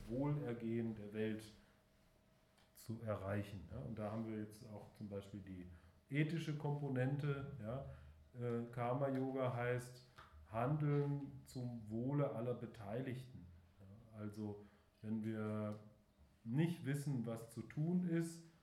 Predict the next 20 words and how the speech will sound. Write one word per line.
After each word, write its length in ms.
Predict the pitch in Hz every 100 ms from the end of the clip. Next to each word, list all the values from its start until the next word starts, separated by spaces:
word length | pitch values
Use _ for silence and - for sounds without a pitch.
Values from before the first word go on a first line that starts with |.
| - - _ -
ja, 200 | 123 143
in 240 | 135 135 135
einer 360 | 127 131 127
Entscheidungsfindung, 1000 | 123 120 127 135 139 135 135 131 131 127
dann 140 | 123 123
sollten 260 | 123 123
wir 80 | 123
immer 160 | 120 110
das 340 | 113 127 -
tun, 380 | - 131 127 120
was 220 | 113 - - - - - - - - - 113
wahrscheinlich 680 | 110 110 127 127 135 131 127
für 160 | 123 110
alle 160 | 113
Beteiligten 760 | 113 113 - 104 104 104 - 101
das 140 | 98
Beste 380 | - 82 - -
ist. 280 | - - - - - _ - _ _ _ _ _ _ _ - - - - - - - - - _ _ _ - - _ _ -
"Der 180 | 120 117
Weise 600 | 120 139 190 180 185 180